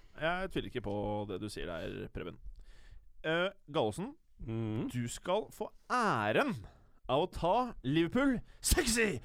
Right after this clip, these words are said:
Speaker 1: Sexy Crystal Palace!
Speaker 2: Når det gjelder dette sexy Crystal Palace, Jim, så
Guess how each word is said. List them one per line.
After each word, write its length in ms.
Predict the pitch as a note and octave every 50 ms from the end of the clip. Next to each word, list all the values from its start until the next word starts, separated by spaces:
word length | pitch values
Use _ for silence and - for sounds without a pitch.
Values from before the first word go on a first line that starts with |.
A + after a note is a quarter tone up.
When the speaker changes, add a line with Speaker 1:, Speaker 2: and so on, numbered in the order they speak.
| - - -
Speaker 1:
Sexy 540 | - - - - - G4 - - - D4 C#4+ A3+
Crystal 320 | E3+ G#3 G3 - - C#3 -
Palace! 480 | - A#2+ A#2 F2+ F2+ - - - - - - - - - - - - -
Speaker 2:
Når 180 | B2+ C#3 D#3+
det 80 | G3+ G#3
gjelder 220 | E3+ D3 F3+ F#3 F3
dette 140 | - F3+ E3
sexy 440 | - C3+ - - - - D#3 C#3+ C#3+ D3 C#3+ C#3 C#3+ C3+
Crystal 240 | C3 B2 - C3 -
Palace, 320 | - A#2 G#2+ G2+ G#2 -
Jim, 140 | - D#3 D#3+ E3
så 220 | - E3 E3